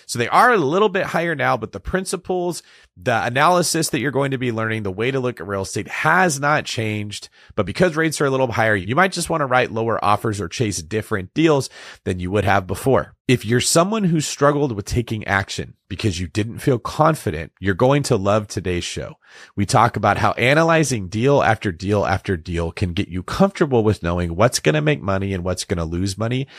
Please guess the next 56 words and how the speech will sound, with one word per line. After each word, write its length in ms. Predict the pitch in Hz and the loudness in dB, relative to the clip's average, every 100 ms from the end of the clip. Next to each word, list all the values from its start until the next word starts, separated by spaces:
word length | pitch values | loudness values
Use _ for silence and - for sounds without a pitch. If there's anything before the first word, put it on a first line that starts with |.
| - - - | -18 -16 -2
And 220 | 131 117 | 0 2
with 220 | 147 143 | 2 4
that 240 | 127 117 - | 2 2 2
comfortability 840 | 147 135 113 101 92 110 131 139 | 0 0 0 0 2 2 2 2
comes 220 | - 87 | -2 -4
confidence. 680 | - 90 107 113 131 131 - | -6 -4 -4 -2 -2 -4 -4
With 200 | 82 - | -10 -8
confidence 500 | - 151 165 180 170 | 2 2 4 0 -2
comes 260 | 180 170 143 | -2 -2 2
action. 420 | 110 113 - 120 | 2 2 -2 -8
And 160 | - 85 | -10 -14
we 100 | 82 | -10
all 260 | 95 113 | -2 0
know 100 | 120 | 0
what 140 | 131 113 | -2 -2
happens 500 | 101 92 - 92 90 - | -2 -2 -4 -10 -6 0
if 300 | 110 - - - _ | 0 0 -16 -20 _
you 140 | - 90 | -8 -6
take 240 | - 85 | -2 -4
consistent 540 | - 85 85 - 90 87 | -4 -6 -6 -6 -2 0
action. 400 | 90 - 65 - - | 0 0 -10 -14 2
Now, 160 | 143 | 4
at 120 | 135 143 | 4 2
the 120 | - | 2
end 240 | 190 226 | 2 4
of 140 | 233 196 | 2 2
the 100 | 202 | 0
show 300 | - 135 135 | 2 2 2
today, 420 | - 123 101 98 | 0 -4 -2 -2
you're 140 | 98 | -2
gonna 240 | 92 143 170 | 0 2 4
have 160 | 175 | 2
an 80 | 151 | 2
opportunity 460 | 127 127 117 123 101 | 0 -2 -6 -6 -4
to 40 | |
sign 240 | - 110 | -2 -2
up 100 | 110 | -2
for 100 | - | -4
a 40 | 87 | -6
Bigger 220 | 95 90 | -4 -6
Pockets 380 | - 85 - - | -4 -6 -6 -4
Pro 180 | - 190 | 2 4
membership 480 | 180 175 156 127 | 4 0 0 -2
if 120 | 95 - | -2 0
that's 200 | 110 - | 0 0
something 300 | 117 113 104 | -4 -4 -6
that 140 | 95 | -6
you'd 180 | 90 87 | -6 0
like. 240 | 143 151 | 2 2
And 100 | 110 | -2
because 460 | 92 95 - 180 185 | -6 -8 0 0 2
you're 100 | 170 | -2
listening 440 | 131 127 - 127 123 | -2 -4 -4 -8 -6
to 100 | 113 | -4
this 220 | 110 - | -4 -4
now, 260 | 98 98 | -2 -2